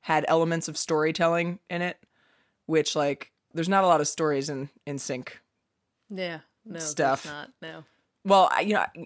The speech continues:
Speaker 1: I haven't listened to all that much of it, so maybe there is.
Speaker 2: There's some pretty sweet dance moves
Speaker 1: Yeah.
Speaker 2: that come
Speaker 1: Um,
Speaker 2: along with that.
Speaker 1: maybe there is.
Speaker 2: Yeah.
Speaker 1: But, um,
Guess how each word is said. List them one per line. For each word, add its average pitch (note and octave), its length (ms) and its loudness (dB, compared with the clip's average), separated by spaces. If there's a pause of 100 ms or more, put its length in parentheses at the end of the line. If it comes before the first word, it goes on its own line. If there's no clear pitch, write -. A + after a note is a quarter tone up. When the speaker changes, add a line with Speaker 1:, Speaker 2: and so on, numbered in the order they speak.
(120)
Speaker 1:
I - 20 -2
haven't F3+ 260 -2
listened D#3+ 220 -2
to B2 60 -2
all C#3 120 2
that D3+ 140 0
much F3 160 0
of F#3+ 80 0
it, G3+ 100 2
so G3 120 4
maybe F#3+ 220 6
there G3+ 160 6
is. F#3 260 4
Speaker 2:
There's G3+ 200 -4
some B3+ 140 -2
pretty A3+ 240 -4
sweet G3 320 -6
dance D#3 400 -8
moves C3+ 420 -12
Speaker 1:
Yeah. E3+ 260 4 (260)
Speaker 2:
that C#3+ 140 -16
come E3+ 100 0
Speaker 1:
Um, D#3 240 2
Speaker 2:
along C#3+ 140 -8
with - 120 -18
that. - 140 -12
Speaker 1:
maybe D#3 180 -4
there D3+ 140 0
is. F#2 320 -6
Speaker 2:
Yeah. - 100 -12
Speaker 1:
But, D#3+ 300 4
um, C#3+ 420 0